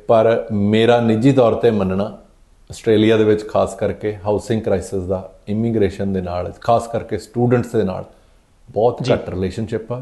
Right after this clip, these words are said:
Speaker 1: ਕਿਉਂਕਿ ਸਟੂਡੈਂਟਸ ਨੂੰ ਤਾਂ ਵਿਚਾਰਿਆਂ ਨੂੰ ਆਪਣੇ ਨਾਮ ਤੇ ਘਰ ਹੀ ਬਹੁਤ ਔਖਾ ਮਿਲਦਾ।
Speaker 2: ਹੂੰ।
Speaker 1: ਬਾਕੀ ਜਿਹੜਾ ਵੀ ਕਿਸੇ ਨੇ ਫੈਸਲਾ ਲੈਣਾ, ਬਹੁਤ ਸੋਚ ਸਮਝ ਕੇ ਫੈਸਲਾ ਲਿਓ। ਆਪਣੇ ਪੇਰੈਂਟਸ ਦੀ ਜੇਬ ਦਾ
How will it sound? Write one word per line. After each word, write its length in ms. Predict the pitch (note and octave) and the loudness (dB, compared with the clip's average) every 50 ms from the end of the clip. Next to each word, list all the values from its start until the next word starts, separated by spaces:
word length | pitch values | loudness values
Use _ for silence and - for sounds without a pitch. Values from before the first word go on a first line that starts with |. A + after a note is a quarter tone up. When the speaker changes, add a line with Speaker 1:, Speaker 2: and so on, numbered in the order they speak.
| C3 | -10
Speaker 1:
ਕਿਉਂਕਿ 200 | - A#2 A2 A2 | -10 -10 -8 -8
ਸਟੂਡੈਂਟਸ 640 | G2+ - - A2 G2+ G2+ G2+ G#2 G#2 G2+ - - - _ _ - | -10 -8 -6 -4 -2 0 2 0 0 -2 -6 -14 -20 _ _ -8
ਨੂੰ 100 | G#2+ G2 | -6 -4
ਤਾਂ 100 | F2 G#2 | -2 -2
ਵਿਚਾਰਿਆਂ 420 | F#2+ F#2+ - G2 F#2+ F#2+ F#2+ G2 | -2 -4 -4 -4 -4 -2 -2 -2
ਨੂੰ 140 | F#2+ G2 A2 - - _ _ _ _ - | -4 -4 -6 -10 -14 _ _ _ _ -4
ਆਪਣੇ 260 | G2+ G2 - G#2 G#2 | -4 -4 -2 -2 -2
ਨਾਮ 220 | G2+ F#2+ F#2 F#2 F#2+ | -2 -2 -2 -2 -4
ਤੇ 100 | A2+ G#2 | -4 0
ਘਰ 180 | - A#2+ G#2 | 2 2 2
ਹੀ 80 | F#2+ F2 | 2 2
ਬਹੁਤ 220 | F2 G2 G2+ - | 2 2 2 2
ਔਖਾ 220 | G2 - - - F#2 | 0 -4 -4 -6 -8
ਮਿਲਦਾ। 300 | F2+ F2 E2+ F2+ G#2 A2+ | -8 -8 -8 -6 -8 -8
Speaker 2:
ਹੂੰ। 640 | - - - _ _ _ _ _ _ - - - | -8 -12 -20 _ _ _ _ _ _ 0 0 0
Speaker 1:
ਬਾਕੀ 220 | C#3 A#2 B2+ C3 C3 A2+ | 2 4 4 4 4 4
ਜਿਹੜਾ 340 | F#2+ F2 G2 A#2+ C3 D3+ F3 | 0 0 2 4 6 6 6
ਵੀ 120 | E3+ E3+ E3 | 6 6 6
ਕਿਸੇ 220 | D3 C#3 - C3 | 4 2 2 2
ਨੇ 100 | B2+ B2 | 2 2
ਫੈਸਲਾ 400 | A2 A2+ G#2 F#2+ - G#2+ G#2 G2+ | 4 4 2 4 4 4 4 4
ਲੈਣਾ, 280 | G2+ G2 F#2+ F#2+ F#2+ G2 - - - _ _ _ _ _ _ _ _ - | 4 4 2 0 -2 -4 -8 -14 -20 _ _ _ _ _ _ _ _ 0
ਬਹੁਤ 200 | G#2+ A2 B2+ B2+ | 2 2 4 2
ਸੋਚ 260 | B2+ - A2+ A2 G2 - | 2 2 2 2 2 2
ਸਮਝ 220 | A2+ A2 A2+ A2 | 0 -2 0 0
ਕੇ 100 | A#2 A#2+ | 0 0
ਫੈਸਲਾ 380 | G2 - F#2+ F#2+ E2+ F#2+ G2+ G2 | 2 2 2 2 2 2 2 2
ਲਿਓ। 360 | F#2+ G2 G#2 B2 D3 D3 - - - _ _ _ _ _ _ _ _ _ _ _ _ - | 4 2 2 0 0 -4 -8 -16 -20 _ _ _ _ _ _ _ _ _ _ _ _ 0
ਆਪਣੇ 380 | A2 A2 - - A#2+ B2 A#2+ A#2+ | 0 0 2 2 2 4 4 2
ਪੇਰੈਂਟਸ 600 | A2+ - - A2+ A#2+ A#2+ B2+ B2 A#2+ - - G#2+ | 2 2 2 4 4 4 4 2 0 -2 -4 -2
ਦੀ 240 | A2 G#2+ G#2+ G#2+ - - - _ - | -2 -2 -2 -2 -8 -14 -18 _ -12
ਜੇਬ 400 | G2 E2+ F#2 G#2 A#2 A#2 A2 A2+ | -8 -2 0 2 2 2 2 2
ਦਾ 400 | G#2+ G#2 G2+ G#2 - - - - | 2 2 2 2 0 -4 -12 -14